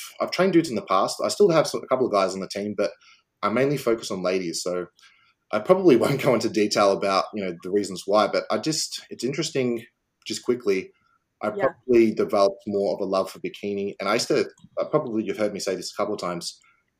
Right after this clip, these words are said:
Speaker 1: but I used to hate bikini. It was my least favorite category. I was like,
Speaker 2: Sure.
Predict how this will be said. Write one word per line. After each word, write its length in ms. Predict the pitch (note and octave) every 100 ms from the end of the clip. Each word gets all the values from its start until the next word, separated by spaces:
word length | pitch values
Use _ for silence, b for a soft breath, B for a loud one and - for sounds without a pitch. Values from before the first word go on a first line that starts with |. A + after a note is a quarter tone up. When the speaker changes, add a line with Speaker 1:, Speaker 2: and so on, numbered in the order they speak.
| F#2+
Speaker 1:
but 60 |
I 40 | F#2+
used 120 | G2+
to 60 |
hate 280 | - G#2 F2
bikini. 280 | - F#2 E2
It 60 | C#2+
was 140 | F2
my 80 | F#2+
least 440 | F2+ F2 G#2 -
favorite 300 | G#2 F#2 E2
category. 380 | F#2+ E2+ - - _ _
I 60 | G2
was 120 | F#2
like, 200 | F#2+ F2+
Speaker 2:
Sure. 240 | - A#2